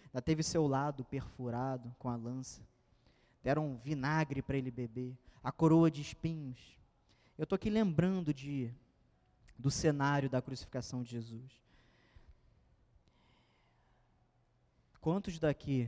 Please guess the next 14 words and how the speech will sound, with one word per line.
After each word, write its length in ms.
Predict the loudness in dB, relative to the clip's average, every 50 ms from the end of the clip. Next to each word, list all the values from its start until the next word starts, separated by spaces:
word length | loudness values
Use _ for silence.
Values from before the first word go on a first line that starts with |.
| -4 -8
serão, 640 | -10 -8 -4 -2 0 0 0 0 0 -2 -4 -8 -10 -14 -18 -20 -20 _ _ _ -20 _ _ _ _ _ -20 -20 -20 _ _ _ _ _ _ _ _ _ _ _ _ _ _ _ _ _ _ _ _ _ _ _ _ _ _ _ _
ou 80 | -4
melhor, 320 | -2 0 0 0 -2 -6 -8 -14 -20 -6
quantos 280 | -2 0 0 0 -2 -2
daqui 280 | -4 -4 -2 -2 -6 -6
passarão 800 | -2 -2 -2 -2 -2 -2 -2 0 0 2 2 2 0 0 -4 -8 -14 -20 -20 -20 _ _ _ _ _ _ _ _ _ _ _
por 200 | 4 4 4 4
dez 300 | 4 4 2 2 2 -2
por 220 | -2 0 0 0
cento 360 | 0 0 0 -2 -2 -2 -4
do 120 | -6 -8 -8
que 100 | -8 -4
Jesus 320 | -2 0 0 0 -2 -6
passou 560 | -4 -4 -6 -6 -6 -6 -6 -6 -6 -6 -8